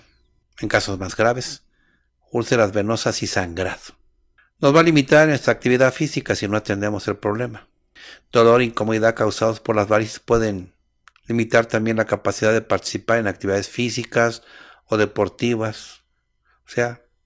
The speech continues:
afecta nuestra salud general y el bienestar. Sí hay que tener cuidado, ¿no? Si las varices en las piernas no se tratan adecuadamente, pueden llevar una serie de complicaciones y problemas de salud adicionales.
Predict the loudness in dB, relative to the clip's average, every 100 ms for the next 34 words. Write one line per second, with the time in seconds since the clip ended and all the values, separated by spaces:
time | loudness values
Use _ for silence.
0 | _ _ _ _ -6 0 0 0 -6 -6
1 | -6 -4 -4 -4 -4 -4 -2 -2 -2 -4
2 | -6 -8 -8 -6 -6 -6 -14 _ _ _
3 | _ _ _ -6 -2 0 -2 -4 -4 -6
4 | -8 -6 -6 -8 -16 -20 _ _ _ _
5 | _ -20 -20 -20 -10 -2 2 2 2 0
6 | -4 -4 -4 -6 -4 -4 -4 -4 -6 -4
7 | -6 -4 -6 -6 -2 -2 -2 -4 -6 -6
8 | -8 -8 _ _ _ _ _ _ 0 0
9 | 2 2 2 0 0 0 0 -4 -8 -6
10 | -6 -4 -4 -4 -4 -2 -2 -2 -2 -4
11 | -4 0 2 2 -2 -4 -6 -4 -4 -4
12 | -10 -10 -12